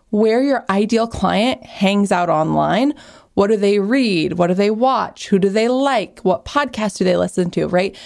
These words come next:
Really getting curious, do your research, ask questions about this,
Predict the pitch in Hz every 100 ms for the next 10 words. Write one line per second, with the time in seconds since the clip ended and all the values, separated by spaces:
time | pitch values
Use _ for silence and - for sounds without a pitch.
0 | - - 233 294 240 254 233 - 185 165
1 | 240 277 190 175 196 254 269 - 214 226
2 | 175 185 240 240 - - 185 233 - -
3 | 170 - 226 262 254 277 294 311 -